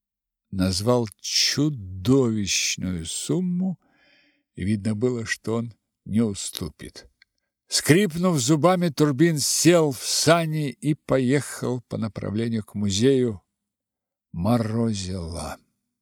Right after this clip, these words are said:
На душе у Алексея Васильевича было очень тревожно. Он ехал и прислушивался к отдалённой пулемётной стрельбе, которая взрывами доносилась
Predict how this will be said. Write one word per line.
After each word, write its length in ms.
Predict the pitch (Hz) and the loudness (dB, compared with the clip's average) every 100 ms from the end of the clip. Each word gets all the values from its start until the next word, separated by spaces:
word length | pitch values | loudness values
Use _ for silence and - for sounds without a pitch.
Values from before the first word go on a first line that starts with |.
| _ _ _ _ _ _ - | _ _ _ _ _ _ -10
На 200 | 87 95 | -8 -4
душе 480 | 104 101 - 117 | -4 -6 -4 -4
у 140 | 117 110 | -2 -4
Алексея 560 | 107 101 - 113 110 | -4 -6 -6 -4 -4
Васильевича 720 | 107 101 - 110 107 110 - 104 | -4 -6 -4 -2 -2 -4 -6 -4
было 200 | 110 110 | -2 -2
очень 320 | 107 113 104 - | -2 -4 -8 -8
тревожно. 680 | 113 113 107 85 82 - _ _ _ _ _ _ _ _ _ _ _ | -6 -4 -6 -8 -12 -18 _ _ _ _ _ _ _ _ _ _ _
Он 160 | - 107 | -2 2
ехал 460 | 120 147 - 165 160 | 4 2 0 -2 -2
и 40 | |
прислушивался 1120 | - 147 - - 156 151 151 156 147 - 156 | -2 -4 -4 -2 -2 -2 -6 -6 -4 -4 -6
к 140 | - | -4
отдалённой 760 | 139 131 139 147 160 151 147 143 | -4 0 0 2 0 -2 -2 -4
пулемётной 720 | - 120 131 139 131 120 120 | -2 0 0 -2 -2 -4 -2
стрельбе, 840 | - - - 110 104 98 101 165 156 | -4 -6 -4 -2 -2 -2 0 0 -4
которая 600 | - 127 - 139 135 127 | -8 -10 -6 -4 -2 -4
взрывами 1040 | 98 98 82 117 117 135 151 127 120 117 110 | -4 -2 0 2 2 2 2 0 0 0 0
доносилась 880 | 113 117 107 123 123 120 104 - | 0 0 -2 -2 0 0 -2 -8